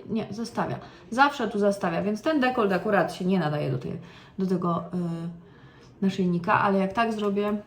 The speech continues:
sobie, o, tutaj dekolt uczynię, to zobaczcie. No, tak wygląda. Piękny jest. No, piękny, piękny. No więc tak, słuchajcie, takie sobie rzeczy zakupiłam.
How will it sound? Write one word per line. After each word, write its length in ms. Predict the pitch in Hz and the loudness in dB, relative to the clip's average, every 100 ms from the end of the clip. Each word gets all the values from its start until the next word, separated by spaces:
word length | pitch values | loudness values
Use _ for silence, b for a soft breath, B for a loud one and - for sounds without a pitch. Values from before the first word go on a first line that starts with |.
| - | -12
sobie, 360 | - 190 190 | -8 -6 -4
o, 180 | 190 185 | -4 -6
tutaj 360 | 185 190 190 185 | -6 -6 -4 -2
dekolt 460 | 196 196 196 190 - - - - - - - - - - - - - - - - | -2 -2 -4 -4 -12 -20 -20 -20 -20 -20 -20 -20 -20 -20 -20 -20 -16 -12 -10 -6
uczynię, 460 | 185 - 180 175 170 170 170 - - | -6 -2 0 0 0 -2 -4 -6 -12
to 60 | 175 | -8
zobaczcie. 520 | 170 170 - - - - - - - - - - - - - | -6 -8 -10 -18 -20 -20 -20 -20 -20 -20 -20 -20 -20 -20 -12
No, 120 | 175 170 - | -10 -10 -16
tak 200 | - 175 | -12 -10
wygląda. 420 | 180 185 190 190 190 - - - - - | -10 -8 -8 -8 -8 -16 -20 -20 -20 -10
Piękny 300 | 196 185 - - | -6 -6 -6 -12
jest. 280 | 196 - - - - - - - - - | -12 -18 -20 -20 -20 -20 -20 -20 -20 -12
No, 80 | 180 175 | -10 -8
piękny, 380 | 185 190 - 196 | -8 -10 -12 -10
piękny. 360 | 196 196 - 202 - - B B B B B 214 | -10 -10 -14 -18 -18 -20 B B B B B 0
No 160 | 254 | 2
więc 260 | 269 233 - | 2 0 4
tak, 200 | 277 294 - - - | 4 4 -2 -16 -10
słuchajcie, 440 | 190 190 202 196 | -4 2 2 2
takie 220 | 196 220 196 | -4 -6 -6
sobie 240 | 180 180 | -4 -2
rzeczy 360 | 202 196 185 175 170 | -2 -4 -4 -6 -8
zakupiłam. 1000 | - 180 240 285 208 - 170 165 175 202 | -8 -2 0 0 -4 -4 -4 -2 0 0